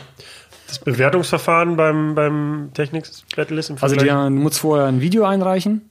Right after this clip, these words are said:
Speaker 2: drei Minuten, dann haben die ausgewählt, äh, dann zehn Leute davon ausgewählt und dann jeweils zwei haben immer gegeneinander, äh, ge-, gebettelt und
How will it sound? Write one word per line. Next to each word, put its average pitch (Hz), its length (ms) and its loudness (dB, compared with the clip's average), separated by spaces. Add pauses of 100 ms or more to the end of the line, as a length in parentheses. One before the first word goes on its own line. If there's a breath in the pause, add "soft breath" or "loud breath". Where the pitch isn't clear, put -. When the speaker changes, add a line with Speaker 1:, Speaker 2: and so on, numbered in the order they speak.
Speaker 2:
drei 131 180 -2
Minuten, 160 440 0 (580 soft breath)
dann 123 100 -2
haben 127 100 0
die 127 80 0
ausgewählt, 156 640 0 (600 loud breath)
äh, 147 80 -4
dann 131 600 0
zehn 139 220 0
Leute 156 240 -2
davon 165 200 -4
ausgewählt 139 460 -2
und 127 120 -4
dann 131 160 0
jeweils 123 440 -2
zwei 127 380 -2
haben 120 200 -4
immer 135 160 0
gegeneinander, 120 560 -2 (1300 soft breath)
äh, 117 400 0
ge-, 120 220 -4
gebettelt 156 540 2 (160)
und 127 260 -2